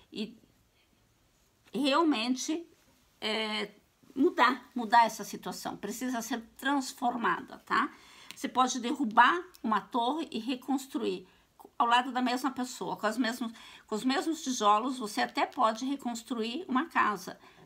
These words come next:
mas precisa ser muito bem estruturado, tá? É mais ou menos isso a situação desse relacionamento. A lua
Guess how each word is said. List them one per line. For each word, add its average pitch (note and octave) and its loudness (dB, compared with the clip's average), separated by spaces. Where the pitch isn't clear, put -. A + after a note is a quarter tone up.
mas G3+ -2
precisa B3+ -2
ser B3 -2
muito B3+ 2
bem B3 0
estruturado, - -4
tá? - -2
É A#3 -6
mais A#3+ 2
ou E4 0
menos C4 0
isso G#3+ -6
a - -6
situação A3+ -4
desse G#3 -6
relacionamento. A#3+ -4
A G3 4
lua A#3+ 2